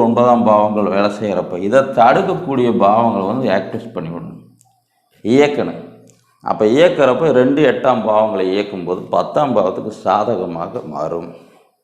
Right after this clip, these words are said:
அதே மாதிரி ஒருத்தருக்கு உடல்நிலை சரியில்லைங்க, உடல்நிலை நிறையா விஷயங்கள் இருக்குது. இப்ப கேள்விக்கு தகுந்த மாதிரி தான் நம்ம பயன்படுத்தணும். ஆறு பன்னிரெண்டுங்கிறது மருத்துவ செலவு, உடல்நிலை பாதித்தல், மருத்துவம் எடுத்துக்கொண்டே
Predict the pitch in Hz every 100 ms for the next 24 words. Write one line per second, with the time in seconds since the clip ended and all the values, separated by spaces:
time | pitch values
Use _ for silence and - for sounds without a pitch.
0 | _ _ _ _ _ _ _ _ - 127
1 | 233 208 180 143 113 117 135 143 143 139
2 | 170 190 170 160 147 147 139 127 113 123
3 | 123 107 104 117 113 110 120 110 101 98
4 | 90 98 143 - - - - 117 127 139
5 | 135 - 117 113 110 104 101 101 104 90
6 | 90 87 85 82 80 82 - - _ _
7 | 98 120 156 151 151 139 123 127 151 131
8 | 123 123 127 117 117 110 98 90 - -
9 | - _ _ _ _ _ _ _ _ 117
10 | 135 156 143 139 117 113 113 104 - 98
11 | - - - _ _ _ _ _ 110 131
12 | 143 147 131 123 123 120 113 113